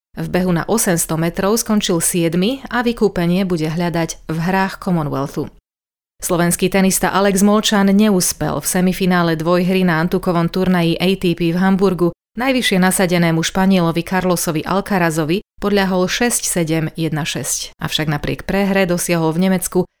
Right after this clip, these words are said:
najväčší úspech na podujatí tejto kategórie a od zajtra mu bude v svetovom rebríčku A T P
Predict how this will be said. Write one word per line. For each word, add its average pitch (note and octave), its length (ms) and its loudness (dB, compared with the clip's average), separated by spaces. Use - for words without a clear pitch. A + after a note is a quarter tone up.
najväčší A3 640 2
úspech E3 400 -2
na D#3 160 -2
podujatí E3+ 720 0
tejto D#3+ 240 -4
kategórie E3+ 720 0
a G#3+ 80 0
od A3+ 80 4
zajtra G#3+ 320 0
mu G#3 160 2
bude F3+ 200 2
v - 40 -6
svetovom G#3+ 520 0
rebríčku D3+ 480 -2
A D#3+ 160 2
T C3 240 -4
P F#3+ 240 2